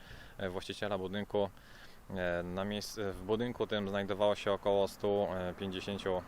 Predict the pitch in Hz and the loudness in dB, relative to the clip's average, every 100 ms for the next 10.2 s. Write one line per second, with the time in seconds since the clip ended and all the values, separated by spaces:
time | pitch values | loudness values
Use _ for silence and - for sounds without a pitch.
0 | - 92 85 85 85 - 104 - 98 - | -8 -4 -2 0 -2 -2 -6 0 0 2
1 | 98 90 95 98 92 87 - - - - | 0 0 -2 -2 -2 -2 -4 -10 -10 -4
2 | 90 87 90 101 92 98 101 92 92 - | 0 2 4 2 2 0 4 4 4 2
3 | 101 - 92 90 87 87 87 85 82 107 | 4 6 6 4 0 0 0 0 -4 -2
4 | - 107 104 90 92 90 92 92 95 - | 2 4 4 0 0 0 0 -2 -2 -2
5 | - 98 92 92 87 98 - - 90 92 | -2 -2 -2 -4 0 0 0 -2 0 0
6 | - - - - 87 87 - 95 87 82 | -4 -12 -12 -2 0 2 4 2 2 -4
7 | - 85 85 82 85 - 90 - - - | -2 -2 -2 -2 -4 -4 -6 -6 -6 -6
8 | - - - - - - - - - - | -6 -6 -6 -6 -8 -8 -8 -8 -8 -6
9 | 92 95 95 95 101 120 - 135 123 117 | -2 0 0 0 0 0 4 4 6 6
10 | 113 | 4